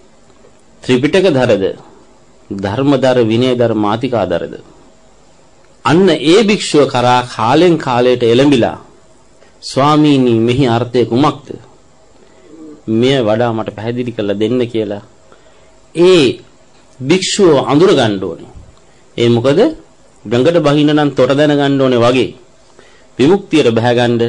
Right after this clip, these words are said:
විමුක්තියට බහින්න තොට දැනගන්න ඕනේ. ඒ තොටුපළ දැන ගැනීම තමයි මේ ශාසනයේ දියුණුවට හේතු වෙන්නේ.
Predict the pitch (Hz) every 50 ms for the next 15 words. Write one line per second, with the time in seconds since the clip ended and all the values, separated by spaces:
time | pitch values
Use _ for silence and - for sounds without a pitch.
0 | 120 127 - 104 113 120 117 117 - 123 113 117 113 110 113 127 143 156 156 143
1 | 139 147 147 151 139 131 110 95 90 85 80 78 73 - - - - _ - _
2 | _ _ _ _ _ _ 175 196 208 202 202 - - - 165 180 175 277 254 -
3 | 220 180 156 127 131 135 143 147 143 143 143 143 139 139 139 135 131 127 131 131
4 | 131 127 127 123 123 123 127 131 - - - - _ _ _ - _ _ _ _
5 | _ _ _ _ - 104 107 107 107 - 117 107 - - 117 110 110 110 117 147
6 | 165 - - - _ - _ _ _ _ _ _ _ _ _ _ _ - 113 110
7 | 117 123 127 135 135 139 135 127 117 123 131 135 127 123 110 - - - - 57
8 | -